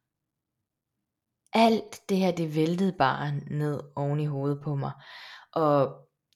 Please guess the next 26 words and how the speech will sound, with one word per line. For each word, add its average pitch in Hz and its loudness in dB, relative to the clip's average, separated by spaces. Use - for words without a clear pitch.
derudover, 185 6
så 185 0
var 175 4
der 147 4
så 156 -2
bare 151 2
blevet 151 0
psykovarmt 156 0
igen 139 -4
på 170 -8
værelset. 135 -4
Og 143 2
samtidig 180 0
med, 165 4
ja, 160 6
så 165 -2
var 160 0
det 156 -4
bare 143 -2
det 143 -10
vildeste 156 -8
stormvejr. 139 -4
Jeg, 127 -2
altså, - -6
jeg 147 0
har 147 -10